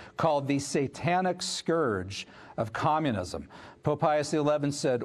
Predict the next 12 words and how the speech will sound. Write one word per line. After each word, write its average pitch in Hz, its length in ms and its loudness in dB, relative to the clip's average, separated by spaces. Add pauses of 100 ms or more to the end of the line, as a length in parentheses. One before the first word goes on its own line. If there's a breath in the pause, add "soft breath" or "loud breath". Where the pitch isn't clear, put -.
"Orchestrated 160 760 0
by 131 160 2
the 117 120 -2
sons 147 500 0
of 110 160 -2
darkness." 123 680 -2 (360 loud breath)
So 165 240 2
in 151 100 2
contrast 220 560 0
to - 60 -2
Karl 190 320 2
Marx, 151 560 0